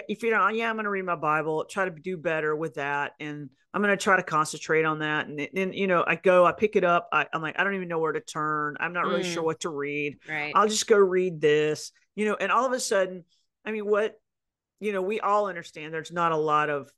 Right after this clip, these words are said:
Speaker 1: there's not a lot of, uh, although God can speak in any moment,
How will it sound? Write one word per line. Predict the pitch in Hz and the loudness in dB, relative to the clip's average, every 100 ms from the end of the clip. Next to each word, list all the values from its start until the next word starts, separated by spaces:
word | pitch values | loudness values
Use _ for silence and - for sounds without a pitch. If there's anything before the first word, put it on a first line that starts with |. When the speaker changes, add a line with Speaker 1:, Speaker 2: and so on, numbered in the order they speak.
| _ - | _ -10
Speaker 1:
there's | 185 190 | -6 2
not | 196 | 4
a | 175 | 6
lot | 165 160 | 6 4
of, | 156 - - | 2 -4 -4
uh, | 123 76 - _ _ _ _ _ _ _ _ _ - | -2 -2 -6 _ _ _ _ _ _ _ _ _ 4
although | 202 214 | 6 8
God | 196 202 202 | 8 6 4
can | 214 | -2
speak | - - 196 190 | -4 -4 -2 -2
in | |
any | 185 175 | -4 -6
moment, | 170 180 175 | -2 -2 -4